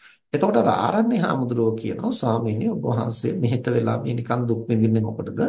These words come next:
මම ඉන්න තැන ඉතාම හොඳයි, බොහොම පහසුයි, බොහොම විවේකී, ගුණධර්ම වඩන්නත් පුළුවන්. ඒ නිසා ඔබ වහන්සේත් වඩින්න එහාට. මේ, මේ පන්සල් බදාගෙන මෙතනට වෙලා ඉන්න අවශ්‍යතාවයක් නැහැ."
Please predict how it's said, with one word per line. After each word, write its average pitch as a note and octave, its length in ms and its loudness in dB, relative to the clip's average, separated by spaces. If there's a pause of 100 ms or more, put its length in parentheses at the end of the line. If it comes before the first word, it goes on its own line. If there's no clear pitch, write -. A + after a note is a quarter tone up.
(340)
මම A#2+ 280 0
ඉන්න B2 300 2
තැන A#2 220 -2
ඉතාම - 800 -2
හොඳයි, C3 440 2 (180)
බොහොම G#2+ 300 -2 (100)
පහසුයි, C#3 480 0
බොහොම A#2+ 260 0 (100)
විවේකී, D3 600 2 (200)
ගුණධර්ම C#3 500 4
වඩන්නත් A#2 500 2
පුළුවන්. A#2 340 0 (320)
ඒ A#2+ 140 2
නිසා B2 260 2
ඔබ A#2+ 140 2
වහන්සේත් D#3+ 520 0
වඩින්න D3+ 440 0
එහාට. G#3+ 420 -2 (240)
මේ, C3+ 180 -6
මේ C3+ 160 -6
පන්සල් B2 440 -2 (140)
බදාගෙන A#2 580 -2
මෙතනට D3+ 340 -4
වෙලා A#2 260 2 (260)
ඉන්න C3 240 4
අවශ්‍යතාවයක් A#2+ 800 0
නැහැ." C3+ 240 2